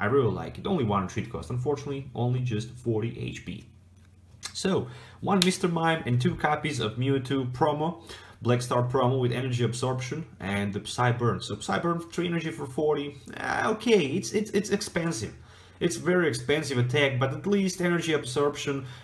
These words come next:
uh, can, um, pick two energies from discard pile and put on the Mewtwo. So turn two,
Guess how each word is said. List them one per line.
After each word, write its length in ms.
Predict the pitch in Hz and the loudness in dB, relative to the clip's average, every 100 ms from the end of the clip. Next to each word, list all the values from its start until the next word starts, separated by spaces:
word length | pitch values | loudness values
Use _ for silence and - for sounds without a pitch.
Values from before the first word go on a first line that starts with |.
| - | -4
uh, 320 | 110 113 117 117 | 2 4 4 4
can, 380 | 139 131 123 120 | 2 4 4 4
um, 680 | 117 117 117 117 117 117 120 | 2 2 2 0 -2 -4 -4
pick 260 | 135 - - | -4 -4 -6
two 240 | 160 143 | -2 0
energies 320 | 135 127 123 | 0 2 0
from 140 | 123 110 | 0 -2
discard 300 | 127 117 - | 0 -2 -2
pile 160 | 113 | -2
and 120 | 101 | -2
put 160 | 98 113 | -2 -2
on 120 | 101 | 0
the 80 | 92 | -2
Mewtwo. 440 | 104 113 107 107 | 0 -2 0 -2
So 260 | 92 92 92 | -2 -2 -4
turn 280 | - 127 123 | -2 0 0
two, 380 | 123 117 113 | 2 2 0